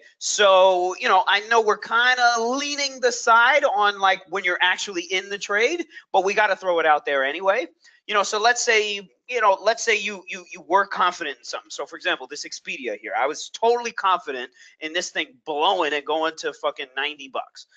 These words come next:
you know, and this thing completely blowing up. And I had a swing position on this thing. And then all of a sudden I look at the market, I look at Booking, I look at Priceline,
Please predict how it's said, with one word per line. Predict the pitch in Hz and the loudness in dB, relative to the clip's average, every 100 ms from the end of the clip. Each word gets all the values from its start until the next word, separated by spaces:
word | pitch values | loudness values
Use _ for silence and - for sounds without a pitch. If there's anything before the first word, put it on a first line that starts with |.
| _ _ | _ _
you | 135 | -2
know, | 135 156 | 2 4
and | 160 | 2
this | 156 - | -2 -6
thing | 170 | -10
completely | - - 175 135 | -12 -12 -12 -14
blowing | 110 143 151 151 | -14 -6 -2 0
up. | 196 - _ _ _ - | 0 -2 _ _ _ -2
And | 233 | 0
I | |
had | 247 277 | 2 0
a | 277 | 0
swing | - 226 190 | -2 -6 -8
position | 180 160 147 143 | -10 -10 -10 -8
on | 123 113 | -10 -10
this | 113 | -14
thing. | - 123 - _ _ _ _ | -12 -12 -12 _ _ _ _
And | 185 190 | -2 0
then | 214 | 4
all | 220 | 4
of | 269 | 4
a | |
sudden | - 254 214 | 0 -2 2
I | 190 | 0
look | 175 208 | 0 -4
at | 233 | -6
the | |
market, | 220 196 202 214 - | 0 2 2 -2 -2
I | 165 160 | 0 0
look | 160 196 | -2 -2
at | 247 - - | -2 -2 -6
Booking, | 175 156 123 - - | -4 -4 -6 -8 -2
I | 160 | -2
look | 185 202 | 0 -2
at | 208 | -2
Priceline, | 185 147 - 143 135 | 0 0 0 -4 -4